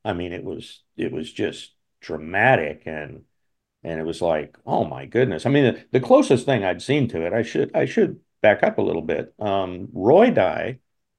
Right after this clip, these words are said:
uh, Pete's brother, uh, who lived in Arizona, he designed a course called Mummy Mountain here in Arizona that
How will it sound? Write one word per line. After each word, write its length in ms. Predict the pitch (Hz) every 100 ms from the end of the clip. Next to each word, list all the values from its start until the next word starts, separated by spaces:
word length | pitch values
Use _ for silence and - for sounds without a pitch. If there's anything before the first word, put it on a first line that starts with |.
| _ _ _ _ - 123
uh, 240 | 90 85
Pete's 520 | - 123 120 - - - -
brother, 480 | 110 98 78 110 104 _ _ _ _ _
uh, 360 | 90 87 87 87
who 140 | 98
lived 280 | 95 98 92
in 100 | 92
Arizona, 580 | 87 87 80 80 85 120 _ _ _ -
he 160 | 117
designed 560 | 135 117 113 98 98 104
a 60 | 101
course 460 | 101 98 120 -
called 260 | - 98 98
Mummy 280 | 98 104 98
Mountain 460 | 90 87 110 101
here 200 | 101 92
in 180 | 90 90 -
Arizona 500 | 90 - 78 80 -
that 280 | 90 90